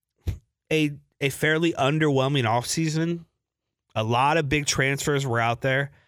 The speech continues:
Now, a lot of those didn't make s-, it didn't make sense for Hailey Van Lith to come play at Iowa. But there were a lot of big transfer names out there and a lot of,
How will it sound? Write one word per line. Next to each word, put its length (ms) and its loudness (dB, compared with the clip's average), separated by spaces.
Now, 180 2
a 20 2
lot 220 2
of 80 0
those 180 2
didn't 300 0
make 180 0
s-, 80 -2
it 180 0
didn't 200 0
make 140 0
sense 280 0
for 120 0
Hailey 400 0
Van 280 0
Lith 280 -2
to 100 -2
come 180 -2
play 260 -2
at 80 -2
Iowa. 480 -2
But 120 -2
there 100 2
were 80 4
a 60 2
lot 220 4
of 100 0
big 200 2
transfer 500 0
names 600 2
out 220 0
there 180 -2
and 100 -2
a 40 -2
lot 240 0
of, 200 -2